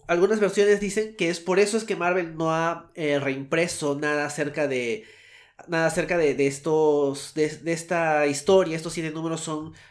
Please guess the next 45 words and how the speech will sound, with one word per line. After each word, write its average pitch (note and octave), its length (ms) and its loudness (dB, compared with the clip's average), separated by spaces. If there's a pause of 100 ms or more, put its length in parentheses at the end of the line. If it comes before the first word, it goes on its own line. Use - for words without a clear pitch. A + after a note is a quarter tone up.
los, C#3+ 200 -2
los D#3+ 260 -4
que C#3+ 60 -10
quedaron E3+ 220 0
sueltos A3 540 2
y - 20 -6
los D3 140 -2
digitales, F3+ 580 0
pero E3 180 -4
no D3 120 -2
lo D#3 60 2
ha D#3+ 60 0
querido D#3 240 -2
reimprimir C#3 600 -6 (380)
por D3+ 140 2
eso. G3+ 380 4 (400)
Pero B3+ 400 2 (320)
también F#3 340 0
hay A3 100 2
gente G#3+ 260 -6
que F#3 80 0
dice F#3 280 -2
que G3 80 -2
no, G3 120 -2
no, E3 120 -2
al C#3+ 120 0
revés. D#3 420 0 (200)
O - 20 -20
sea, C#3 100 -10
más E3 160 -2
bien, F3 280 -2 (200)
o - 20 -20
sea, - 280 -12 (180)
por, F3 400 -4
Marvel A3 360 2
no A3+ 60 0
ha A#3 60 0
querido A#3 300 2
seguir G3+ 320 -6
tocando F#3+ 500 0
la, D3 120 0
a D#3 180 0
la D3 100 4
familia E3+ 460 0
Bradley, E3 500 0